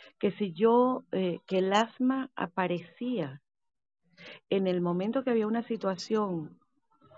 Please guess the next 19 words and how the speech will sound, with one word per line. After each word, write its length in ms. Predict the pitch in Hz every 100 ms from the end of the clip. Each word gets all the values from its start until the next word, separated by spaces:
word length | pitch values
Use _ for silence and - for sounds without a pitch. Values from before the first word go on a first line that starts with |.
| - - - -
eh, 320 | 170 165 156
no 180 | 170 180
necesariamente 800 | 190 214 220 214 196 202 202 226
relacionada 720 | 220 202 175 - 170 180 196
con 180 | 214 185
un 60 | 165
momento 960 | 175 190 190 190 - 196 190 180 170 156
doloroso 800 | 160 151 147 170 240 247 - 185
o 100 | 165
duro, 400 | 170 226 208 175
sino 400 | 185 175 180 175
hasta 280 | 170 175 180
con 160 | 190
un 60 | 220
momento 380 | 269 262 262 262
gozoso, 500 | 240 - 143 131 _ _ _ _ _ _ - - - -
aparecía 520 | 170 175 170 - 180
el 120 | 170
asma. 420 | 147 139 143 147